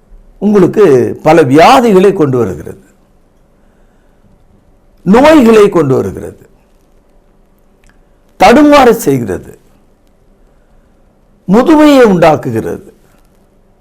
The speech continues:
கோபங்களை உண்டாக்குகிறது, சமாதான குறைவை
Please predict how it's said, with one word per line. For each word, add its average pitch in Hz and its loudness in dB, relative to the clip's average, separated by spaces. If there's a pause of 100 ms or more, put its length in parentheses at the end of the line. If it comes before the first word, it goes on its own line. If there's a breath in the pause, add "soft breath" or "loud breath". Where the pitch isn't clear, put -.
(640)
கோபங்களை 247 2
உண்டாக்குகிறது, 131 -4 (1300)
சமாதான 294 2 (160)
குறைவை 202 4